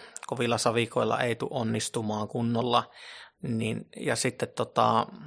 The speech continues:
se kilpailee rypsin kanssa käytännössä, sama viljelykierto on, niin, niin tota, kyllä tänä kesänä niin kuin itselläkin niin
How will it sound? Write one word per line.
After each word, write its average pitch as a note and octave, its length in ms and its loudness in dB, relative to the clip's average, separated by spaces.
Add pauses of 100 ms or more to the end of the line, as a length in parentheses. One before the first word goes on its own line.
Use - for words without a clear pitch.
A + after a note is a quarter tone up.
(1800)
se - 180 -12
kilpailee A#2 680 8
rypsin A#2+ 380 4
kanssa A2 360 4
käytännössä, A2 640 4
sama A2+ 340 6
viljelykierto A2+ 840 2
on, A#2 260 0 (320)
niin, B2 220 -4
niin C3+ 140 -10
tota, - 360 -6 (320)
kyllä C#3 160 -8
tänä A2+ 240 0
kesänä A2 380 0
niin A2 160 0
kuin B2 240 -2
itselläkin A2 500 2
niin G#2+ 120 -2